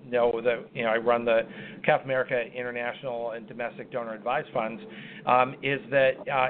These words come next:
impact measurement evaluation is something that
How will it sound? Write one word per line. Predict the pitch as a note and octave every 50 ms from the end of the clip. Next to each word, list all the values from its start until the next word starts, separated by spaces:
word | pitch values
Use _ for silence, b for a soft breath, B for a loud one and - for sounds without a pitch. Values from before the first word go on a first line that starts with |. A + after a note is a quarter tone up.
| B2+ D3+
impact | D#3 D#3+ D#3 D3+ D#3+ D#3 D3 - C#3+
measurement | C#3 C#3 D3 B2+ C3+ C#3 C#3 C3+ B2+ A2 C3+
evaluation | A#2+ B2 B2+ B2 B2+ B2 A#2+ B2 C3+ D#3 D3 C#3+ - C3 A#2 A#2 - B B B B B B
is | C3 B2+ -
something | E3 D#3 D3 C#3+ C3+
that | C3+ -